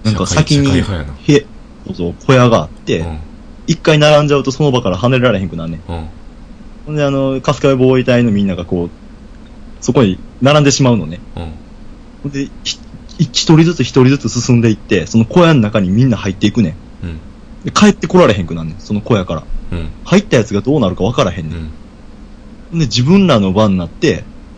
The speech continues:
Speaker 1: もう離れられへんから、もう吸い込まれるみたいな感じで、
Speaker 2: うん。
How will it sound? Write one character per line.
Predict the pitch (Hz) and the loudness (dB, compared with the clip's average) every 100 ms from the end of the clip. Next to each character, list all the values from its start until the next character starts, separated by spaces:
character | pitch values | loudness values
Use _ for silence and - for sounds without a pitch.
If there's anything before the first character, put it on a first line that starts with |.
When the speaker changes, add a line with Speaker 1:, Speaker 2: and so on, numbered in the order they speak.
| - - - - - | -20 -20 -20 -8 0
Speaker 1:
も | 139 117 | 0 0
う | |
離 | - - 214 208 | -4 0 4 6
れ | 190 | 6
ら | 185 | 6
れ | 117 | 4
へ | 98 | 0
ん | |
か | 95 | -4
ら、 | 90 | -4
も | 95 | -6
う | |
吸 | - - 233 | -6 0 2
い | |
込 | - | 4
ま | 196 | 4
れ | 180 | 6
る | 180 | 2
み | 165 | 2
た | 87 | -2
い | |
な | 87 | -6
感 | 87 85 | -6 -8
じ | |
で、 | 80 80 | -8 -8
Speaker 2:
う | |
ん。 | 85 | -8